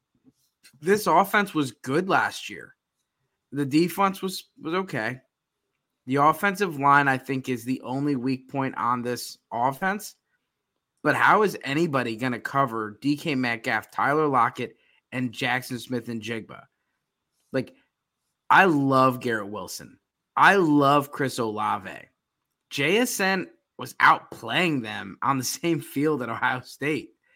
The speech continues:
You can't ignore that. I know this guy doesn't run a blazing forty, but he's good at football. And you're gonna tell me that you're gonna bring your third or fourth best corner over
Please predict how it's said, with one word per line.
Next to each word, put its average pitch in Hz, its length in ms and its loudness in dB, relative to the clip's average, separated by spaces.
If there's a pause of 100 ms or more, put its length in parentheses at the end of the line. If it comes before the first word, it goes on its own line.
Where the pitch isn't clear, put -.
(180)
You 131 280 -8
can't 175 380 -2
ignore 123 400 0
that. 101 240 -8
I 123 100 -6
know 139 240 -2
this 156 160 -4
guy 123 220 -2
doesn't 113 400 -10 (320)
run 131 220 2
a 117 40 -4
blazing 113 540 -8
forty, 127 580 -6 (440)
but 131 100 0
he's 175 200 0
good 143 220 2
at 98 80 -8
football. - 540 -14 (480)
And 135 140 -2
you're 143 140 2
gonna 170 160 0
tell 151 240 2
me 147 160 0
that 127 100 -2
you're 123 220 -4
gonna 135 180 -4
bring 131 480 -6
your 117 140 -6
third 131 420 -4
or 123 80 -2
fourth 131 420 -6
best 131 280 -4
corner 131 400 -4
over 127 480 -2